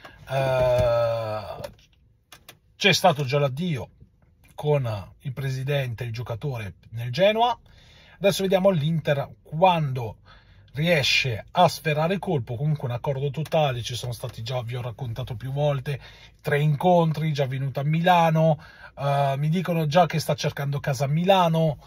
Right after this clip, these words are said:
quindi su Goodmanson, se vi dovessi dare una percentuale,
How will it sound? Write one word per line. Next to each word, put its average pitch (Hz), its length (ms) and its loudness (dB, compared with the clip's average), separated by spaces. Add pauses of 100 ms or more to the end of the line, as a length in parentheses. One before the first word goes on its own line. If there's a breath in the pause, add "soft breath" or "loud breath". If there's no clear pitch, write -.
(360 soft breath)
quindi 143 920 -2
su 165 180 -4
Goodmanson, 156 680 2
se 165 240 -4
vi 151 120 -2
dovessi 156 420 -2
dare 151 240 0
una 135 160 -4
percentuale, 143 1040 -2